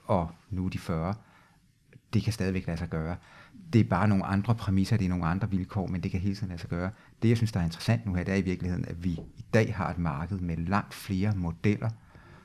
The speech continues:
tilpasset kunderne, tilpasset markedet. Og, og det vil sige,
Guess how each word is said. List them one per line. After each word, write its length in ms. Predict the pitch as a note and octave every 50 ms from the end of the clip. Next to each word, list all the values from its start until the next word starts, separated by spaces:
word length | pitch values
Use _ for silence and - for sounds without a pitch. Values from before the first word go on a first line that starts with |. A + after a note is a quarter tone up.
| - - -
tilpasset 640 | - - - A2 G#2+ - - G#2+ F2+ E2 F2 F2 -
kunderne, 400 | - - F#2+ F#2+ G#2 G#2+ G#2 F#2
tilpasset 580 | - - - F#2+ F2+ - G#2 F#2+ E2 D#2+ E2+
markedet. 460 | E2+ D#2+ D2 D2+ E2 E2+ G2 F2+ D#2+ E2 - - - - - - - - - -
Og, 80 | - - - - _ - -
og 140 | A2+ G#2+ -
det 120 | G#2 G2
vil 80 | F#2+ G2
sige, 380 | - - - - F#2 F#2+ F#2+